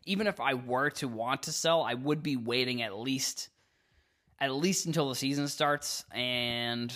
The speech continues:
you know, I'm not a hundred percent sure what's gonna happen with, like, this year with the team. Like,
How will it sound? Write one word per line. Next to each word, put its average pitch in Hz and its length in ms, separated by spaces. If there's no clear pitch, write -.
you 135 120
know, 127 240
I'm 151 220
not 190 240
a 127 80
hundred 165 260
percent 147 280
sure 143 180
what's 131 180
gonna 120 140
happen 123 480
with, 110 300
like, 110 320
this 120 300
year 120 180
with 113 220
the 107 100
team. 151 420
Like, 113 380